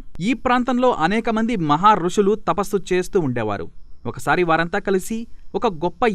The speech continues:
యాగం చేయాలని భావిస్తారు. ఆ యాగాన్ని జరిపించడం కోసం సౌనకాది మహర్షులను పిలిపించారు. ఆ విషయం తెలిసి దేశంలోని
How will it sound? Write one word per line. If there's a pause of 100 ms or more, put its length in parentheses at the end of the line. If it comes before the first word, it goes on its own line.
యాగం (120)
చేయాలని (120)
భావిస్తారు. (400)
ఆ (120)
యాగాన్ని (100)
జరిపించడం
కోసం (440)
సౌనకాది (120)
మహర్షులను (260)
పిలిపించారు. (280)
ఆ
విషయం
తెలిసి (200)
దేశంలోని